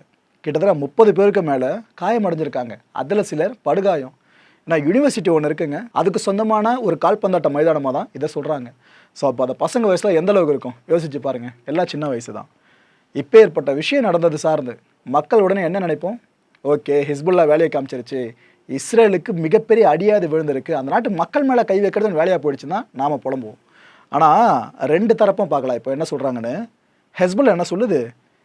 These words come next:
"இஸ்ரேலியர்களுக்கு கொஞ்சம் கூட இரக்கமே இல்லையா?" அப்படின்னு கேக்குறாங்க. "நான் ப்ரோ அட்டாக்கே இவங்களே பண்ணிட்டு இவங்கள என்ன இரக்கம் இல்லையா கேக்குறாங்கன்னு?" கேட்டிங்கன்னா, ஹெஸ்புல்லா சொல்லுது, "நாங்க இதை பண்ணல, சின்ன பசங்க மேல நாங்க கை வைக்க மாட்டோம், அது எங்களுக்கு பழக்கம் இல்லைன்னு"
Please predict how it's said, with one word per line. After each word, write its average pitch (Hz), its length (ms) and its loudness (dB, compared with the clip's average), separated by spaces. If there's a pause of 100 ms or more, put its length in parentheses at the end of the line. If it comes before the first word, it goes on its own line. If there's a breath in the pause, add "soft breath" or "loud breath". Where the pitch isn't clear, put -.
(320)
"இஸ்ரேலியர்களுக்கு 202 920 4
கொஞ்சம் 180 320 2
கூட 214 140 0
இரக்கமே 220 500 0
இல்லையா?" 139 380 -4
அப்படின்னு 165 300 -4
கேக்குறாங்க. 117 320 -8 (640)
"நான் 262 120 0
ப்ரோ 214 200 4
அட்டாக்கே 220 400 0
இவங்களே 196 240 2
பண்ணிட்டு 180 480 -4 (180)
இவங்கள 262 320 2
என்ன 202 100 2
இரக்கம் 208 220 2
இல்லையா 190 200 0
கேக்குறாங்கன்னு?" 165 440 0
கேட்டிங்கன்னா, 160 320 -4 (600 soft breath)
ஹெஸ்புல்லா 214 500 4
சொல்லுது, 185 360 0 (100)
"நாங்க 208 320 2
இதை 202 200 4
பண்ணல, 185 340 0 (460)
சின்ன 247 320 2
பசங்க 208 300 0
மேல 208 100 -2
நாங்க 185 260 2
கை 190 160 4
வைக்க 180 180 0
மாட்டோம், 165 260 0
அது 160 100 0
எங்களுக்கு 190 340 -2
பழக்கம் 185 320 0
இல்லைன்னு" 185 360 -2